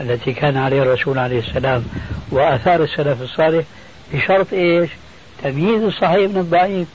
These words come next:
وإلا وقع في البدعة من حيث لا يريد ولا يشعر،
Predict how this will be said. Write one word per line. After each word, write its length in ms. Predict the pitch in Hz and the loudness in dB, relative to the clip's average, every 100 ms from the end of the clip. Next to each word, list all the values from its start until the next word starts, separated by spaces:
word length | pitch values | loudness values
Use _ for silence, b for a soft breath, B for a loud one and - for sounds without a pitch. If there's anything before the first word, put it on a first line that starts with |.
| B B B | B B B
وإلا 340 | - 196 233 233 | 0 2 4 4
وقع 340 | 247 247 208 | 2 2 0
في 100 | 170 | 0
البدعة 380 | 180 190 185 170 | -6 -4 0 0
من 160 | 165 147 | 0 -6
حيث 280 | 156 180 160 - - B B - | -2 -2 -2 -14 -20 B B -6
لا 140 | 160 | 0
يريد 420 | 160 143 147 165 170 | 2 2 0 0 0
ولا 280 | 233 233 | 0 2
يشعر، 320 | 208 175 143 | 2 0 0